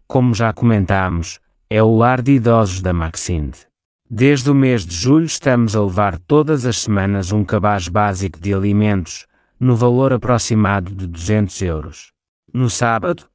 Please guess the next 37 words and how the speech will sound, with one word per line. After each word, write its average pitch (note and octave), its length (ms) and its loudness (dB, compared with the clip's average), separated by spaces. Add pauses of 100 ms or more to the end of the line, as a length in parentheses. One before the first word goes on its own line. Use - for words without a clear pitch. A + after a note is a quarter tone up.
voltamos C#3+ 640 0
a D3+ 40 0
fazer B2+ 360 0
uma C3 180 4
visita A#2 560 0
para A2+ 240 0
ver A#2+ 220 2
o B2 80 4
número B2 360 4
de G#2+ 120 -2
idosos G2+ 480 0
atendidos, G#2 720 -2 (460)
a F2 100 -6
capacidade A2+ 920 0
e G2 60 -2
o G2 60 -2
estado A2 420 -4
das F#2 180 -4
instalações. E2+ 920 -6 (460)
A A#2 80 0
verdade B2+ 500 0
é E3 80 -4
que - 80 -8
se - 140 -2
nos A#2 200 2
aperta G#2+ 400 0
o F#2+ 60 0
coração, F#2 800 -4 (340)
ao F#2+ 180 2
ver A#2 280 0
que - 100 -14
muitos C3+ 460 2
não A2 180 0
têm A#2 320 0
colchão G2+ 480 0
nas F#2+ 220 -2
camas. D#2 640 -8